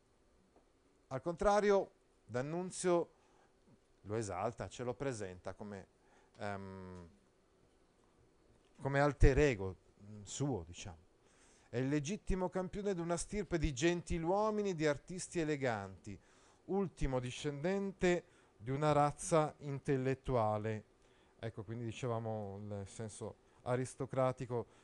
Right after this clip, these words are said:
della distinzione del nostro personaggio rispetto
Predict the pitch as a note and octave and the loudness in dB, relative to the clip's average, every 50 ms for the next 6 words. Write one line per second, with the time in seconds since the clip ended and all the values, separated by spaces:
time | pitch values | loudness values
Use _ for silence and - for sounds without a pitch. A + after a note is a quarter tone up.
0 | - - _ - - G2+ A#2 A#2 A#2 A2+ A2 A2 G#2+ G#2 B2 B2 - - D3 C#3 | -20 -20 _ -14 -8 -6 -4 -4 -2 -2 -2 -2 -2 -4 -6 -8 -8 -6 -6 -6
1 | C#3 B2+ - - - C#3 B2+ A#2 A2+ A2+ A#2+ A#2 A#2 A2 - _ _ _ _ _ | -6 -6 -6 -6 -4 -2 -2 -2 -2 -2 -2 -2 -4 -4 -8 _ _ _ _ _
2 | _ _ _ _ _ - - - _ _ _ _ _ _ _ _ _ _ _ - | _ _ _ _ _ -20 -20 -20 _ _ _ _ _ _ _ _ _ _ _ -20
3 | - E2 G#2 A#2 A2+ A#2+ C3 C3 - - B2+ - - B2+ A#2+ - - C3+ C3 C3+ | -12 -6 -4 -4 -4 -2 -4 -6 -4 -6 -4 -2 0 -2 -2 -2 -4 -2 0 0
4 | C3+ B2+ A#2 A#2+ A#2+ A#2 A#2 - - - - B2 B2 - - - B2+ A#2 A2+ A2 | 0 0 0 -2 -2 -2 -4 -6 -4 0 2 2 2 0 -4 -6 -4 -2 -2 -2
5 | G#2+ G#2+ G#2 G2+ G2+ G2 F#2+ F#2 | -2 -2 -2 -2 -4 -4 -6 -8